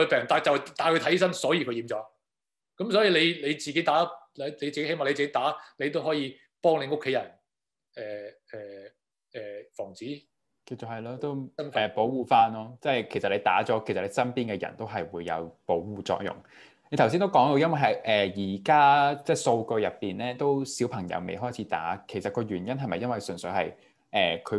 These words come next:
Speaker 2: 邊嗰啲實驗係未做到小朋友咧？因為我見到，呃，美國開始就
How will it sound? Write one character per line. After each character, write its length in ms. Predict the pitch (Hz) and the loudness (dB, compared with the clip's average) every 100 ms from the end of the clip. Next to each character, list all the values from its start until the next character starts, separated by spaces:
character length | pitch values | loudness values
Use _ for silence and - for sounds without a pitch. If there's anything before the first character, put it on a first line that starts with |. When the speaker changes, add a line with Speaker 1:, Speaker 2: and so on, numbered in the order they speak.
| - | -4
Speaker 2:
邊 360 | 95 87 87 | -4 -4 -10
嗰 140 | - 107 | -4 -2
啲 160 | 120 | 0
實 240 | - - - | 0 -4 -6
驗 180 | 87 - | -12 -12
係 220 | - 101 87 | -8 -6 -4
未 120 | 87 | -6
做 140 | 92 | -6
到 80 | 90 | -8
小 100 | 92 98 | -10 -10
朋 120 | 87 | -8
友 140 | 78 | -6
咧？ 100 | 87 | -4
因 80 | 127 | -2
為 60 | 98 | -4
我 80 | |
見 160 | - 104 | -4 -4
到， 100 | 104 - - | -4 -6 -4
呃， 180 | 95 92 | -4 -2
美 160 | 90 98 | -6 -2
國 160 | 107 | -4
開 380 | - 131 127 127 | -2 0 0 -4
始 240 | - 104 | -6 -6
就 100 | 101 | -4